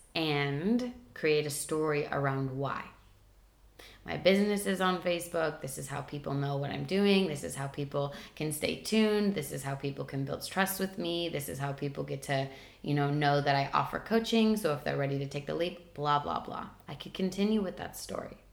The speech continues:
But when I felt into it a little bit deeper, I realized that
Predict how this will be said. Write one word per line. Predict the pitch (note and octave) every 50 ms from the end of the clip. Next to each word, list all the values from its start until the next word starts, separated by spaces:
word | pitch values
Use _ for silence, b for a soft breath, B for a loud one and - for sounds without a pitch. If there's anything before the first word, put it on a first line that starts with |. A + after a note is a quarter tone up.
| _ - - - - b b b b b b b b b b b b b b b b b b b b b b b b b b b b
But | - - F3+
when | F3+ F#3 F#3
I | F3 E3+ E3+ E3+ E3 E3 F#3+
felt | - - F#3+ F#3+ A3 B3 A#3
into | G#3+ G3+ G3 F3+ - E3 D#3
it | D3+ D3+
a | D3
little | C#3+ D3 D3 C#3+
bit | C#3 D3 C#3+ C#3 - -
deeper, | - D#3+ D#3 E3 E3 - E3 - - - - - - -
I | - - D3+
realized | D3 D3 D3+ D3+ D3+ D3 D3 D3 C#3+ C#3+ C#3+ C#3+ C#3+ C#3+ C#3+ - - -
that | E2 D#2+ D2 - D3+ D2+ D2 - -